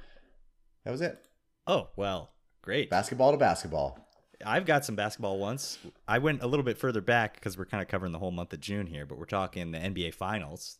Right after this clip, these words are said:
Speaker 2: N B A playoffs, really. Um, the N B A Finals are over, with which team winning its fourth championship in the last eight seasons?
Speaker 1: This is so bad. This is, shows how fast you forget, 'cause I literally watched the game.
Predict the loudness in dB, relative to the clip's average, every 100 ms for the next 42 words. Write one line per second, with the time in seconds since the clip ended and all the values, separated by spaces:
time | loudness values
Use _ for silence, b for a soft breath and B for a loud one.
0 | -12 -6 -6 -4 -2 -2 -4 -8 -8 -6
1 | -6 -8 -12 _ _ _ _ _ _ -8
2 | -2 2 2 2 -2 -4 -8 -12 _ _
3 | _ -6 -2 0 0 0 -2 -2 -2 -2
4 | -6 -8 -12 -8 -8 -8 -8 -6 -6 -10
5 | -12 -12 -10 -12 -12 -12 _ -2 -2 -4
6 | -6 -4 -4 -6 -10 -10 -14 -16 _ -14
7 | -8 -4 -2 -2 -6 -8 -6 -6 -8 -8
8 | -10 -12 -14 -16 -18 _ _ _ _ _
9 | _ _ -16 -12 -10 -8 -10 -10 -12 -12
10 | -14 -10 -8 -8 0 2 2 -2 -4 -4
11 | -4 -6 -10 -10 -10 -8 -10 -8 -8 -6
12 | -4 -4 -2 -4 -6 -8 -10 -8 -8 -8
13 | -12